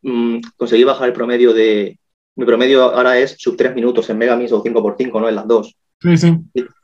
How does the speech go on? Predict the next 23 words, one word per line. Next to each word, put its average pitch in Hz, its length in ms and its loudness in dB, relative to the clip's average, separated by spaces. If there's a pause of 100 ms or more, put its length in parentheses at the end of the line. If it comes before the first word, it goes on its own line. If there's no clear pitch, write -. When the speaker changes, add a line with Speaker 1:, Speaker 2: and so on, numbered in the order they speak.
(340)
Speaker 1:
y 127 100 4
los 117 140 4
singles 123 300 -2
también 117 260 -2
intento 117 320 -2
siempre, 110 600 2
siempre 123 240 0
voy 117 120 4
apuntando, 117 520 -2
a-, - 200 -4
apuntando 120 440 0
mis 131 80 0
singles 123 320 0
en, 110 520 0 (400)
en 120 120 -6
notas 123 220 0
del 117 80 -2
móvil 127 260 2
y, 110 260 -2
y, 113 60 -2
bueno, 110 420 0
me 107 80 -8
gusta 117 720 -2